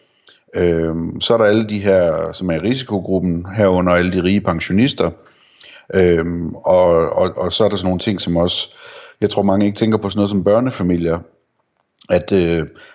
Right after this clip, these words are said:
hvis man er en børnefamilie, jamen så, øh, hvis man nu, øh, som jeg har, tre børn, ikke, og man så skal ud og handle og have børnene med, fordi det er det eneste tidspunkt, hvor der er tid til at gå ud og handle, jamen så er man sådan,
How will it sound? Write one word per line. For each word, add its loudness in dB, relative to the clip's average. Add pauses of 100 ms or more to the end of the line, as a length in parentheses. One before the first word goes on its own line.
hvis 0
man 2
er 4
en 2
børnefamilie, 0
jamen -4
så, 4
øh, -2
hvis -6
man 0
nu, 2
øh, -2
som -2
jeg 4
har, 2
tre 0
børn, 2
ikke, -4
og -2
man -2
så -4
skal -2
ud 2
og 4
handle 2 (420)
og 0
have 0
børnene 2
med, 2
fordi -12
det -8
er -6
det -2
eneste -2
tidspunkt, -6
hvor -2
der -2
er 0
tid -2
til -2
at 0
gå 0
ud 4
og 4
handle, 2 (720)
jamen 2
så 2
er 4
man 2
sådan, -2